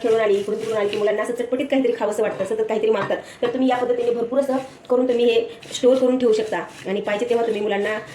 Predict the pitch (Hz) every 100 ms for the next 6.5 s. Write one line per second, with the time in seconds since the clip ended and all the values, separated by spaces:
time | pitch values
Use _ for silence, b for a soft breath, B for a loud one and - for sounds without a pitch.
0 | B - 214 - 233 214 226 220 202 208
1 | 185 233 262 277 285 240 233 233 240 226
2 | 233 240 240 240 214 214 214 185 190 214
3 | 214 208 202 214 190 202 196 185 190 202
4 | 196 208 208 180 - _ - - - B
5 | B B B - 294 302 269 262 247 247
6 | 240 220 226 240